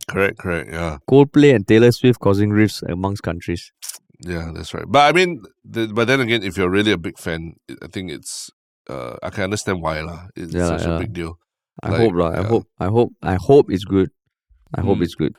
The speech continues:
Speaker 1: And I, I also heard recently that actually someone did some, uh, studies and all that, uh,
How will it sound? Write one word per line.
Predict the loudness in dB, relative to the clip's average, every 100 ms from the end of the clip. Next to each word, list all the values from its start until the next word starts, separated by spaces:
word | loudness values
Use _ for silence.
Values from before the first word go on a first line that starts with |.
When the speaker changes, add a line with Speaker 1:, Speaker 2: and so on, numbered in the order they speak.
| -2
Speaker 1:
And | 2 4 4 4
I, | 4
I | 4
also | 4 4
heard | 2 2
recently | 0 0 0 2
that | 2 0
actually | -4 -2 2 2 2 -2
someone | -2 0 2 0
did | -2 0
some, | -2 -2 -6 -6
uh, | -6 -6
studies | -8 -4 -4 -4 -6
and | -8
all | -6
that, | -6 -6 _ -12
uh, | -8 -8